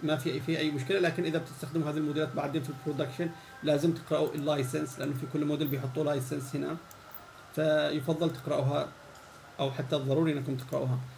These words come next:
فإذا بننتقل الآن إلى كود البايثون، أنا بجيب كود البايثون هنا. هذا هو كود البايثون،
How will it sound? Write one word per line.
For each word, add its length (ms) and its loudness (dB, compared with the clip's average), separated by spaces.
فإذا 280 2
بننتقل 540 0
الآن 160 0
إلى 380 2
كود 140 4
البايثون، 500 0
أنا 80 -4
بجيب 220 0
كود 100 -4
البايثون 400 -2
هنا. 240 2
هذا 160 4
هو 180 6
كود 160 2
البايثون، 480 2